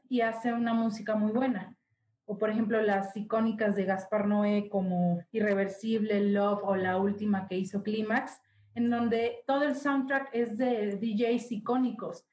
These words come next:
y es muy buena la música que tiene Gaspar Noé en sus películas.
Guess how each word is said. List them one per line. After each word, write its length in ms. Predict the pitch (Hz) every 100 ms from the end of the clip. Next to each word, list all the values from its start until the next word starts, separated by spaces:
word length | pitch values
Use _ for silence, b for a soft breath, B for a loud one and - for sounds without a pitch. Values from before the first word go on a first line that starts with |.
| _ _ _
y 120 | 240
es 120 | 262 262
muy 300 | 262 285 302
buena 260 | 320 311
la 100 | 233
música 500 | 214 247 254 226 220
que 120 | 233
tiene 380 | 220 247 254 262
Gaspar 380 | 233 214 - 226
Noé 400 | 226 220 220 220
en 100 | 214
sus 160 | 196 -
películas. 640 | 214 214 214 196 180 -